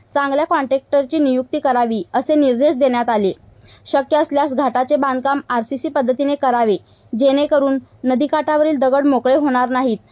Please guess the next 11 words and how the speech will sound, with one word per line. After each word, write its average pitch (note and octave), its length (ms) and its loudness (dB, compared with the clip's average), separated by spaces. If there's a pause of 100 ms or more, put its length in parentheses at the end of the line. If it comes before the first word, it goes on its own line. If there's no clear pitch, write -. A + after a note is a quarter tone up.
(160)
अशी D4+ 220 -2
सूचनाही C4 440 0
करण्यात C4 380 0
आली. G#3+ 220 2 (480)
तसेच C#4 400 2
इचलकरंजी D4+ 680 2
प्रवेशद्वाराच्या C4+ 800 2
उभारणीचं C4+ 600 0
डिझाईन B3+ 360 0
तयार B3+ 240 0
करताना C#4 540 -2